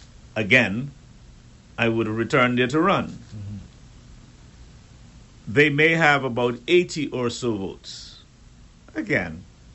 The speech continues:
Speaker 1: and Middle is appendage to North Caicos. So the Honorable Chuck Musgrove is the representative for Middle Caicos, while being the representative for North.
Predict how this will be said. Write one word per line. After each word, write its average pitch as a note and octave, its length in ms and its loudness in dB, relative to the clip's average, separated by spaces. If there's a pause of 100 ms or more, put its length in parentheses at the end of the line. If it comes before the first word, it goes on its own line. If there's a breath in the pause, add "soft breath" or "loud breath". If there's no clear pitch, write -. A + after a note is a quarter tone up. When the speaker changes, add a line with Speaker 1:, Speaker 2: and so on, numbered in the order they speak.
(560)
Speaker 1:
and A2+ 380 -4
Middle C#3 360 2
is A#2+ 240 -2
appendage G#2 540 -2
to A#2+ 120 -4
North A#2 380 0
Caicos. - 640 -2 (1000)
So C3 300 2
the A2+ 540 4 (460)
Honorable A2 640 0 (260)
Chuck B2+ 260 2
Musgrove G2+ 680 -2 (140)
is A#2+ 400 0
the A#2+ 140 2
representative G#2+ 720 0
for G#2+ 80 -6
Middle F#2 260 -2
Caicos, F2+ 500 -6 (100)
while F#2+ 240 0
being F#2+ 180 -4
the F#2+ 80 0
representative G#2 380 -4
for A#2+ 120 -6
North. D3+ 400 0